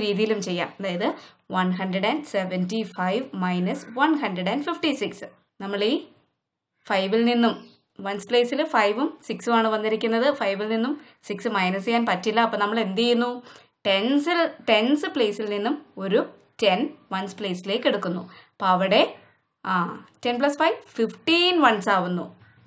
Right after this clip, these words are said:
ടെൻസ് പ്ലേസിലോ? ടെൻസ് പ്ലേസിൽ സിക്സ് ടെൻസ് ആണ്. സിക്സ് ടെൻസ് മൈനസ് ഫൈവ് ടെൻസ്. ആറ് പത്തിൽ നിന്നും അഞ്ച് പത്ത്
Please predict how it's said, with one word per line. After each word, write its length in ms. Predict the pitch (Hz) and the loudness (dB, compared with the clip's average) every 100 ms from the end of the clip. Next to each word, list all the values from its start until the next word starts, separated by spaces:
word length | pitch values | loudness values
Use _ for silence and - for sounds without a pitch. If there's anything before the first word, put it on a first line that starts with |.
| _ 226 | _ 2
ടെൻസ് 240 | 226 233 | 2 4
പ്ലേസിലോ? 400 | 294 294 294 294 302 294 - - - - _ _ _ _ 233 | 4 4 6 8 8 6 -6 -20 -20 -20 _ _ _ _ 2
ടെൻസ് 240 | 220 226 | 2 2
പ്ലേസിൽ 300 | 269 254 269 285 - - - | 2 2 2 -2 -2 -10 -4
സിക്സ് 240 | 359 - 320 | -2 4 6
ടെൻസ് 240 | 262 233 214 | 6 6 4
ആണ്. 140 | 165 - - _ _ - - | 4 -4 -14 _ _ -18 -2
സിക്സ് 360 | 233 330 - - - - - | 2 2 0 -6 -6 -12 -2
ടെൻസ് 360 | 196 202 311 - - - 190 | 2 2 0 -2 -8 -4 2
മൈനസ് 440 | 180 196 262 320 | 2 2 0 0
ഫൈവ് 260 | - 180 185 180 | 0 0 0 0
ടെൻസ്. 340 | 185 147 180 - - - _ _ _ _ _ _ _ - 196 | 0 0 -4 -8 -12 -20 _ _ _ _ _ _ _ -4 0
ആറ് 140 | 226 240 | 2 4
പത്തിൽ 220 | 220 233 233 | 2 4 4
നിന്നും 180 | 233 - - 202 | 2 0 -4 -4
അഞ്ച് 180 | 208 226 | -2 2
പത്ത് 160 | 233 | 2